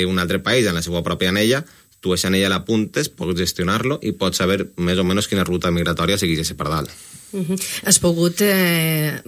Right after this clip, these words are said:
Speaker 2: agafar algun d'estos, eh, pardals que estaven en ruta migratòria en la zona d'Alcalalí o en la comarca?
Speaker 1: Sí, mo, jo anelles en Alcalalí, però després també tenim una campanya en un grup en Pego. Entonces, en Alcalalí, que és, bueno, l'estació que més carinyo li tinc, perquè al final és la meua,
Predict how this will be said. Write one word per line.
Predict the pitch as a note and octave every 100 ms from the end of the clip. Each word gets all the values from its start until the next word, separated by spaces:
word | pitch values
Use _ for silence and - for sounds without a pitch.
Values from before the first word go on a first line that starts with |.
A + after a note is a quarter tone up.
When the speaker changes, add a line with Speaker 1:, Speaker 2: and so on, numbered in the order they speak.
| F3+
Speaker 2:
agafar | F3 D#3+ - D#3+
algun | D#3+ D#3+ E3
d'estos, | D#3+ - D#3+ - F3
eh, | D#3+ D#3 D3+ D3 C#3 C#3 -
pardals | D3+ C#3+ C#3+ F#3+ -
que | G3
estaven | F3 D#3 D#3
en | D3+
ruta | D#3 D3 D3+
migratòria | D3+ D3+ C#3+ D3 C#3+ D#3 G3+ -
en | F3 F3+
la | D#3+
zona | - F#3
d'Alcalalí | G#3 G3 G3 F3+ F3+ A3 B3
o | G3+ F3
en | E3
la | D#3+
comarca? | D3+ D#3 D3+ D#3+ A3 B3+ - - -
Speaker 1:
Sí, | - F3 F#3+
mo, | E3 C3+
jo | C#3
anelles | D3 D3+ D3+ D3+ C#3
en | C#3
Alcalalí, | C3+ C3+ C3 C#3+ F#3 G#3+
però | - C#3
després | B2+ B2 C3
també | C3 C3
tenim | B2 B2 B2+
una | B2+ A#2
campanya | A#2 A#2+ C#3+ B2
en |
un | A2+ A2
grup | B2+ A#2
en | A2+ A2
Pego. | D3 D#3 F#3 - - _
Entonces, | C3 B2+ A#2 A2 - - -
en | G2+
Alcalalí, | F#2+ F#2 F2+ G2 A#2
que | G2+
és, |
bueno, | F2 E2
l'estació | D2+ D2 C#2+ - D#2
que | D#2+ D2+
més | D#2 E2
carinyo | - E2+ D#2
li | D2+
tinc, | G#2+ E2
perquè | E2
al | D#2+
final | E2 D#2
és | D#2
la | E2
meua, | G2 B2